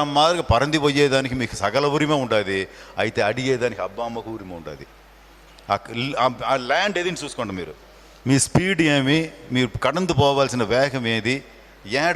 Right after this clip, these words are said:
పోయి మీరు సేర పోయి చేరాడంటే అనే దాంట్లో మాకు ఒక అక్కర ఉండాయి కదా, మా ఫీల్డ్కి మీరు రెస్పాన్స్ ఇవ్వాలి స్వామి. లేదా నిన్ను సందేహపడితే నీకు కోపం వచ్చు కదా, నిన్ను ర-, ఏదన్నా ఒక మాట సురుకుంటూ మాట్లాడితే నీకు కోపం వచ్చు కదా, అదే మారేదా మాకన్నా. నువ్వేదైనా కోపంగా మాట్లాడినా ఆఖరి తోడుకుండాలని నాకు తాగదు.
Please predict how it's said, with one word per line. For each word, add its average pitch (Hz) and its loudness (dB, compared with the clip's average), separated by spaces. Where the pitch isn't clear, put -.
పోయి 165 -2
మీరు 143 -4
సేర 131 2
పోయి 117 -2
చేరాడంటే 117 0
అనే 107 0
దాంట్లో 110 2
మాకు 160 2
ఒక 165 4
అక్కర 131 -2
ఉండాయి 101 0
కదా, 85 -6
మా 139 6
ఫీల్డ్కి 180 2
మీరు 143 2
రెస్పాన్స్ 135 0
ఇవ్వాలి 101 0
స్వామి. 90 -6
లేదా 98 2
నిన్ను 147 -2
సందేహపడితే 151 0
నీకు - -6
కోపం 120 0
వచ్చు 95 -8
కదా, 90 -2
నిన్ను 117 -4
ర-, 113 -4
ఏదన్నా 165 2
ఒక 135 2
మాట 135 2
సురుకుంటూ 156 -6
మాట్లాడితే 135 -2
నీకు 120 -8
కోపం 110 -6
వచ్చు 101 -16
కదా, 87 -10
అదే 165 -8
మారేదా 104 -6
మాకన్నా. 82 -14
నువ్వేదైనా 175 2
కోపంగా 160 0
మాట్లాడినా 131 0
ఆఖరి 170 0
తోడుకుండాలని 151 0
నాకు 131 -6
తాగదు. 92 -6